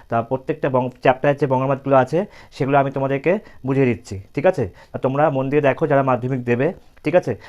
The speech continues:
আর কোন কোন বিষয়ে তোমাদের অসুবিধা আছে, সেগুলো আমাকে কমেন্ট করে জানাবে, অবশ্যই তোমাদেরকে বলবো, ঠিক আছে? তা তোমরা যারা মাধ্যমিক দেবে, খুব ভালো করে পড়বে, ঠিক আছে? আর অনেকেই টেস্ট পেপার হয়তো কমপ্লিট হয়নি, খুব কদিন আগেই দিয়েছে এটা। তো যাই হোক,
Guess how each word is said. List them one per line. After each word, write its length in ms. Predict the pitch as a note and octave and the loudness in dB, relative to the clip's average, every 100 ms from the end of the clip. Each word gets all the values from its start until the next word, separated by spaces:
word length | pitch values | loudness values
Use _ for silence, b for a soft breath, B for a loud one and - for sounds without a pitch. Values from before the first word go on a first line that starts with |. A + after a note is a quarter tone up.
| B | B
আর 140 | A#2+ B2 | 2 4
কোন 220 | C#3+ C#3+ | -2 0
কোন 180 | D#3+ C#3+ | -2 -2
বিষয়ে 280 | C3+ D3+ | -2 0
তোমাদের 260 | D3 C#3+ D3 | 0 0 2
অসুবিধা 360 | C3 C#3 C#3+ C#3 | 0 0 4 4
আছে, 280 | B2+ D#3 G3+ B B | 4 -2 -6 B B
সেগুলো 220 | - C#3 C#3+ | -4 2 2
আমাকে 160 | C#3 | 2
কমেন্ট 300 | C#3 C3+ C#3 | 0 -2 0
করে 100 | D3 | 0
জানাবে, 280 | C3 C3+ F3 | 2 2 4
অবশ্যই 340 | D3 C3+ D#3 | 2 2 -2
তোমাদেরকে 340 | C#3+ C3+ C3+ C#3+ | -2 -2 0 -2
বলবো, 340 | A2+ G2 F2+ G2+ | -2 -4 -6 -4
ঠিক 100 | E3 | -2
আছে? 240 | F3+ G2 B B B | -2 -4 B B B
তা 60 | A#2 | -8
তোমরা 240 | B2+ C#3+ | -2 -2
যারা 300 | C3+ C#3+ D3+ B B | 2 2 2 B B
মাধ্যমিক 440 | B2+ B2 B2+ C#3 B2 | -2 0 -2 -6 -2
দেবে, 300 | B2+ C#3+ F3+ - | 0 0 -4 -8
খুব 120 | - A#2+ | -10 -4
ভালো 180 | B2 | -2
করে 160 | C3+ C#3+ | -2 -2
পড়বে, 380 | C#3 C3+ D3 F#3 - - | -2 -2 0 -4 -8 -8
ঠিক 100 | E3 | -4
আছে? 220 | D#3+ A#2 | -2 -4
আর 380 | - A#2+ B2+ B2 B B B B | -2 0 2 -2 B B B B
অনেকেই 240 | C#3+ D#3 | 0 2
টেস্ট 180 | D#3 - | 2 2
পেপার 160 | D3+ D3+ | 4 4
হয়তো 160 | D3 | 4
কমপ্লিট 360 | D3 C3+ D3+ C#3+ | 2 4 2 2
হয়নি, 340 | C3+ C3 D3 - b b | 2 0 -2 -8 b b
খুব 200 | D3+ D3+ C3+ | -4 0 0
কদিন 180 | C3+ | 2
আগেই 220 | C#3+ C3 C#3+ | 2 2 2
দিয়েছে 280 | C#3 C3+ | 2 2
এটা। 180 | A#2+ C3 - _ - - - _ - C3+ | 0 -2 -4 _ -18 -18 -18 _ -10 -4
তো 100 | B2+ | 4
যাই 240 | C3+ D3 | 6 6
হোক, 180 | D3 | 2